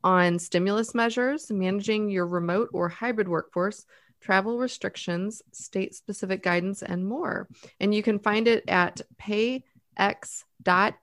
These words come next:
M E slash help center. And I'll tell you, you and I have both used this multiple times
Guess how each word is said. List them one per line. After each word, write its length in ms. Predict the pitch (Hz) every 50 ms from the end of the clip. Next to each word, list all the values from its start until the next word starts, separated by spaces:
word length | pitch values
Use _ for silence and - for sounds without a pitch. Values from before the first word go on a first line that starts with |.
| - -
M 240 | 180 190 202 233 247 -
E 460 | 208 208 190 180 180 185 196 220 - - _ -
slash 580 | - - - 190 175 196 196 208 220 - - - _ _
help 260 | - - 277 277 -
center. 480 | - - 160 160 160 - - - - - _ _ _ - - - _ -
And 100 | - 202
I'll 200 | 214 214 214 226
tell 260 | 220 - 285 302 311
you, 360 | 311 240 202 185 175 170 170 175
you 220 | - - 214 240
and 80 | 247 240
I 40 | 233
have 180 | 220 202 185 -
both 320 | 190 185 202 214 208 -
used 380 | 185 185 180 185 175 165 - -
this 320 | 131 110 - - - - - - -
multiple 480 | 185 185 196 208 220 - 254 269 247
times 600 | 247 - 214 196 180 170 160 160 165 185 190 -